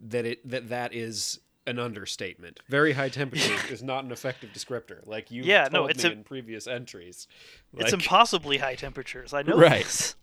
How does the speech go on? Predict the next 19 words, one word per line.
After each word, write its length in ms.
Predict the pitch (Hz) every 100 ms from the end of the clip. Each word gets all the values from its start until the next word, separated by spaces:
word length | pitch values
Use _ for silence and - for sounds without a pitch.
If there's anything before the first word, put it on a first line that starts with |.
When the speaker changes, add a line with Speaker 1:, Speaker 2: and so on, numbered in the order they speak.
| -
Speaker 1:
If 140 | 131
this 240 | 139 147
was 120 | 160 139
the 120 | 139
only 280 | 139 139 123
entry 300 | 127 127 117
you 100 | 117
were 120 | 110
reading, 380 | 110 123 104 98
then 160 | 101
you 140 | 101 117
are 100 | 113
missing 400 | 107 117 120 113
out 200 | 117 101
on 160 | 92
some 200 | - 110
vital 340 | 101 90 104 110
information. 800 | 107 107 107 107 107 - - 127 - 131 - -
<laughs> 160 | 175